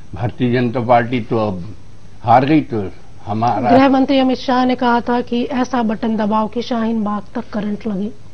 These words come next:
Speaker 1: नहीं, शाहीन
Speaker 2: इसका
Speaker 1: बाग,
Speaker 2: फायदा कुछ?
Speaker 1: शाहीन बाग जीत गया। अब इनको authority है पूरे दिल्ली में शाहीन बाग लगवा दे, हर रोड रुकवा दे। इस पे अब रोक कहाँ है? अब तो ये जीत गए।
Speaker 2: ये तो कह रहे हैं कि शाहीन बाग जैसे कोई मुद्दा हमने नहीं बुलाने की कोशिश की, हमने तो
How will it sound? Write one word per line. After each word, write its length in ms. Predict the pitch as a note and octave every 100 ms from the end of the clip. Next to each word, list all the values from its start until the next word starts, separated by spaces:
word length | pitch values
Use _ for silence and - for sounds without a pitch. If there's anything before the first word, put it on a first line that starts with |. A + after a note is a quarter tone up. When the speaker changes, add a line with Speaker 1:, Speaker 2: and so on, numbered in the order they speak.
| - - C3
Speaker 1:
नहीं, 140 | G3+
शाहीन 280 | - A2+ C3+
Speaker 2:
इसका 140 | -
Speaker 1:
बाग, 60 | E3
Speaker 2:
फायदा 300 | A#3 A3 A#3+
कुछ? 160 | A#3+
Speaker 1:
शाहीन 360 | - D3 F3 F#3+
बाग 280 | F3 A3 E3
जीत 200 | G#3 F4
गया। 260 | E4+ E4 - - -
अब 200 | B2+ A2
इनको 520 | A#2+ C3 C3 D3 C3+ - - - -
authority 720 | G2 G2+ - - C#3 E3 E3
है 120 | A3 F#3+
पूरे 280 | D#3 D#3
दिल्ली 380 | D3 C3 C#3 D#3+
में 140 | F3 E3+
शाहीन 280 | E3 E3+ F#3
बाग 180 | F#3 F#3
लगवा 380 | F#3 F3+ G3 G3
दे, 180 | - - - - - - - -
हर 240 | C3+ C#3+ D3
रोड 440 | A2 A#2+ E3 F3+
रुकवा 380 | F#3+ F#3+ G#3+ G#3+
दे। 220 | A3 C4 - - - C#3+
इस 120 | D#3+ -
पे 60 | A3
अब 260 | G#3+ E3+ B2+
रोक 360 | F3+ C#4 C#4
कहाँ 260 | - E3 F#2
है? 140 | D2+ - - -
अब 180 | A#2+ -
तो 60 | G3
ये 180 | F#3+ G3
जीत 220 | C#4 E4+
गए। 220 | D4 - - - -
Speaker 2:
ये 200 | C4+ A#3+
तो 120 | B3 C4+
कह 160 | C4+
रहे 160 | C#4 C#4+
हैं 100 | D4+
कि 180 | D#4 D4
शाहीन 360 | C4+ C4 C#4
बाग 200 | C4 C4+
जैसे 240 | C#4 C4+ C#4
कोई 180 | C#4
मुद्दा 300 | C4+ A#3 A3
हमने 240 | C4+ B3+ C4
नहीं 140 | C4+
बुलाने 300 | C4+ C4 B3
की 60 | B3
कोशिश 300 | A#3+ B3 -
की, 100 | B3+
हमने 260 | B3 B3
तो 240 | C4+ C#4